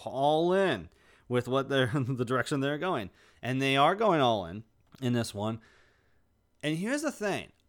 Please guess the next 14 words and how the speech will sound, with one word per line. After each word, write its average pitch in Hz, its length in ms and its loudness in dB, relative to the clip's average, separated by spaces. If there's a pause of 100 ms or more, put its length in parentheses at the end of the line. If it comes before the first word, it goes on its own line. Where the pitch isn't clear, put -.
I 262 500 -6 (240)
like 135 720 -6 (240)
F 185 260 -6
nine 151 560 -8
a 131 60 -6
little 127 420 -4
more 139 380 -4
than, 120 280 -4
than 117 460 -6
Fate - 540 -10 (800)
and, 107 320 -8
and 101 180 -10
the 92 60 -12
Furious. 60 720 -16